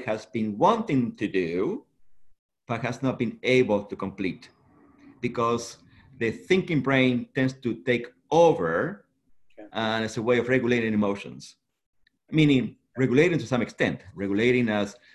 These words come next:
Speaker 1: not wanting to deal with this discomfort because it's quite uncomfortable. So let's go and move on and continue playing. But the body has a different message, which is not implicitly understood.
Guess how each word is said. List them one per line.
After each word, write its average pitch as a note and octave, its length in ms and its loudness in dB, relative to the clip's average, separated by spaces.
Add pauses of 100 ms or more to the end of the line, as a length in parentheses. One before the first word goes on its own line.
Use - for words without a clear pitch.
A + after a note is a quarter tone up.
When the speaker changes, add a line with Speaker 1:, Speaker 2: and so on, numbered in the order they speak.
(180)
Speaker 1:
not A#2+ 320 0
wanting A#2+ 240 0
to A2 100 -6
deal C3+ 320 4
with A2 220 -2
this A2 260 -2
discomfort D3 720 -2
because G2 260 -4
it's F#2+ 120 -8
quite G2+ 200 0
uncomfortable. B2+ 680 -4
So G#2+ 180 -6
let's A#2 300 -2
go B2+ 180 0
and A2 80 0
move A#2 180 -2
on A#2+ 240 2
and G#2 100 -4
continue G#2+ 360 -4
playing. F#2+ 500 -4 (540)
But A#2+ 340 -2 (320)
the A#2 120 -4
body C#3+ 320 2
has B2+ 220 0
a A2 40 -4
different B2 340 -2
message, D#3+ 460 0
which A2 180 -6
is G#2+ 160 -8
not B2 400 2 (200)
implicitly A#2 640 -4
understood. G#2+ 680 -2